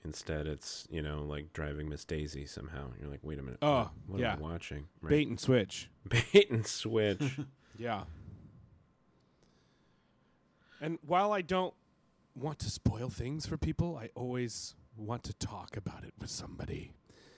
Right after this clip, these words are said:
Speaker 1: Yeah.
Speaker 2: And that's where I'm really lucky that, uh, my wife doesn't care at all. Uh,
Speaker 1: <laughs>
Speaker 2: like, and, and I'm gonna say the same spoiler that Ryan said earlier, so skip ahead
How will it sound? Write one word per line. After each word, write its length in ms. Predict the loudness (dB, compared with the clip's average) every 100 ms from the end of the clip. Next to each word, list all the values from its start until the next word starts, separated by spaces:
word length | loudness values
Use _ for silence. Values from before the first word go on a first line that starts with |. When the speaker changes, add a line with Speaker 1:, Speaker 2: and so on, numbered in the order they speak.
| -6
Speaker 1:
Yeah. 280 | -2 -2 -2
Speaker 2:
And 120 | 2
that's 240 | 2 4 4
where 80 | 6
I'm 180 | 4
really 280 | 6 6 6
lucky 380 | 4 2 2 0
that, 240 | 2 2 0 _
uh, 420 | -2 0 -2 -4 -10 -16 -20 _ _ -10
my 220 | -2 0
wife 480 | 0 0 -2 -6 -14 -16 -20 -2
doesn't 260 | 0 0 -2
care 180 | 2 2
at 80 |
all. 400 | 4 2 2 -2 -8 -6 -6 -6 -4 -2
Uh, 320 | 0 0 -2 -4
Speaker 1:
<laughs> 180 | 2 4
Speaker 2:
like, 220 | 6 4 4 -4 -6 _ 4
and, 200 | 4 6
and 140 | 6 8
I'm 60 |
gonna 160 | 10 8 4 -14 -12 -4
say 200 | 6 8
the 120 | 8
same 200 | 8 8
spoiler 320 | 8 8 10
that 140 | 8 8
Ryan 320 | 8 8 6
said 160 | 4 6
earlier, 320 | 10 10 8
so 140 | 6
skip 260 | 4 2 2
ahead 560 | 2 6 8 8 4